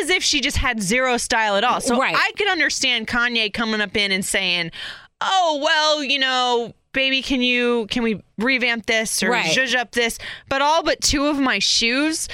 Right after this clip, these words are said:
Speaker 2: That's
Speaker 1: boy, that
Speaker 2: insane.
Speaker 1: relationship wouldn't have lasted more than five minutes.
Speaker 2: I think that, I mean, if I was Kim and I wanted to keep some of my stuff, I would have kept some of my stuff.
Speaker 1: Well, and can we be real
Speaker 2: However,
Speaker 1: here? Can we be real for five
Speaker 2: Yes,
Speaker 1: minutes?
Speaker 2: let's be real.
Speaker 1: Kanye style.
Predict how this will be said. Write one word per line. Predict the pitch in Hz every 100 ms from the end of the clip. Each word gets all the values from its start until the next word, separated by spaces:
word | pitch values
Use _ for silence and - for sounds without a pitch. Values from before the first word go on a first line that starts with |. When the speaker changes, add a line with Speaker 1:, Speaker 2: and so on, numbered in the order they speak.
| 214
Speaker 2:
That's | 226 233
Speaker 1:
boy, | 240
that | 403
Speaker 2:
insane. | -
Speaker 1:
relationship | 269 - - 175 220
wouldn't | 165 214 214
have | 190
lasted | 185 180 - 185
more | 175
than | 156
five | 165 165 160
minutes. | 156 151 147
Speaker 2:
I | 285 349
think | - 427 427
that, | 294 277 277 254 240 - _ - -
I | 269
mean, | 269 262
if |
I | 294
was | 359 -
Kim | 339 302
and |
I | 269
wanted | 269 233
to |
keep | 285 233
some | 254
of | 233
my | 208
stuff, | - 339 339
I | 277
would | 233
have |
kept | 254 233
some | 226
of | 208
my | 196
stuff. | 196 - - 392 381
Speaker 1:
Well, | 539 370 494
and | -
can | 571 640 302
we | 302
be | 330
real | 370 294
Speaker 2:
However, | 226 196
Speaker 1:
here? | 190 285 -
Can | 466 508
we | 320
be | 269
real | 214 190
for | 196 202
five | - 247 214
Speaker 2:
Yes, | 466 571 349
Speaker 1:
minutes? | 233 208
Speaker 2:
let's | 392
be | 392 381
real. | 392 349 190
Speaker 1:
Kanye | 180 466 480 466 403 370
style. | - 330 294 277 277 285